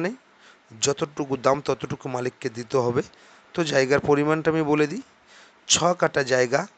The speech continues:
কম বেশি ছ কাঠা জায়গা আছে। একদম বাস্তু রেকর্ডীয় সম্পত্তি, যার নামে দলিল তারই নামে রেকর্ড। আপনারা পারলে লোন করেও নিতে পারবেন, কোনো সমস্যা নেই। তো বন্ধুরা, প্রতি এক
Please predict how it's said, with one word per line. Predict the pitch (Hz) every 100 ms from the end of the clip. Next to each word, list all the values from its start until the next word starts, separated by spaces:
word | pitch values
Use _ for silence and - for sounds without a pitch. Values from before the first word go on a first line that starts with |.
| _ _ _ _ _ _ _ _ _ _ _ _ - _ -
কম | 139 131 131
বেশি | 127 - 180 -
ছ | 165 165
কাঠা | 156 139 123
জায়গা | 123 123 131 123
আছে। | 113 185 - _ _ -
একদম | 127 120 127 131 117
বাস্তু | 120 - - 127
রেকর্ডীয় | 127 151 151 156 147
সম্পত্তি, | 147 147 160 160 151 123
যার | 127 131 131
নামে | 131 127 123
দলিল | 135 143 -
তারই | 127 135 127
নামে | 123 120
রেকর্ড। | 123 165 175 - - _ -
আপনারা | 110 123 123 -
পারলে | 120 123 127 120
লোন | 123 131
করেও | - 160 160
নিতে | 160 160
পারবেন, | 165 160 190 - _
কোনো | 127 131 156 160
সমস্যা | 151 156 - 165
নেই। | 185 226 _ - _ _ _ _ -
তো | 147 156
বন্ধুরা, | 175 180 185 - _
প্রতি | 196 175 160 185
এক | 156